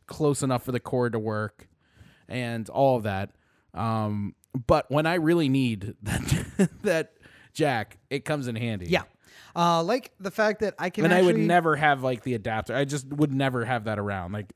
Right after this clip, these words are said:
Speaker 2: That's what people are like, "Oh, it comes with an adapter." I w-, I will lose that in the
Speaker 1: Yeah.
Speaker 2: first five minutes of having
Speaker 1: Not
Speaker 2: that.
Speaker 1: only would I,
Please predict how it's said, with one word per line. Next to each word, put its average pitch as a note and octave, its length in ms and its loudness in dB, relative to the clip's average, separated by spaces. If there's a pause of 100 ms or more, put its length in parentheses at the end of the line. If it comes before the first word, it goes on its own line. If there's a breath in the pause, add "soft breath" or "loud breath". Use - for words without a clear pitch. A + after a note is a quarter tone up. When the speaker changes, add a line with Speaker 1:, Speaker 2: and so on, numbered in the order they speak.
(600 soft breath)
Speaker 2:
That's B3 160 2
what A#3+ 80 -4
people A3+ 140 6
are G#3 40 6
like, G3 140 2
"Oh, C4+ 220 6
it F#3 60 0
comes A#3 180 -2
with G#3+ 80 -2
an G#3 60 2
adapter." F#3+ 240 0
I C3+ 40 -6
w-, D#3+ 160 -2
I D#3+ 80 2
will F#3 240 0
lose F3 320 4
that B2+ 240 -2
in C#3+ 120 -6
the D3+ 60 -2
Speaker 1:
Yeah. D#3+ 80 0
Speaker 2:
first E3 240 -2
five D#3+ 540 2
minutes D3+ 400 -4
of C3 80 -8
having C3 320 -4
Speaker 1:
Not A3 160 6
Speaker 2:
that. C4+ 80 6
Speaker 1:
only B3+ 160 4
would G3+ 160 4
I, F3+ 220 4